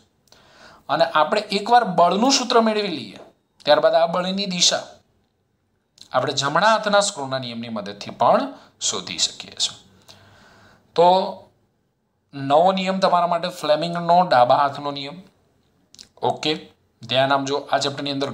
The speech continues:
ઘણા બધા નિયમ આવશે અને એ આપણે સમજવા પડશે, યાદ રાખવા પડશે, તો જ આપણને આકૃતિની અંદર ખબર પડશે. હવે જો ફ્લેમિંગનો ડાબા હાથનો નિયમ શું છે? ચલો, તૈયાર થઈ જજો.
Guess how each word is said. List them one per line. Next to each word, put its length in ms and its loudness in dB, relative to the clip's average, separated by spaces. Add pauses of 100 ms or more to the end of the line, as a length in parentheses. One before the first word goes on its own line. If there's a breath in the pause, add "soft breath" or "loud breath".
ઘણા 240 2
બધા 220 0
નિયમ 320 -4
આવશે 380 2 (760 loud breath)
અને 160 -2 (140)
એ 140 2
આપણે 340 2 (160)
સમજવા 520 4
પડશે, 360 0 (220)
યાદ 180 4
રાખવા 320 0
પડશે, 360 -2 (440 loud breath)
તો 160 4
જ 60 -6 (140)
આપણને 400 -2 (140)
આકૃતિની 580 -4
અંદર 200 -4
ખબર 300 -4
પડશે. 320 -6 (680 loud breath)
હવે 100 0
જો 80 -2
ફ્લેમિંગનો 440 0
ડાબા 280 4
હાથનો 220 -2
નિયમ 280 -8
શું 260 -8
છે? 100 -8 (1200)
ચલો, 220 -4 (960 soft breath)
તૈયાર 280 2
થઈ 240 -6
જજો. 280 -10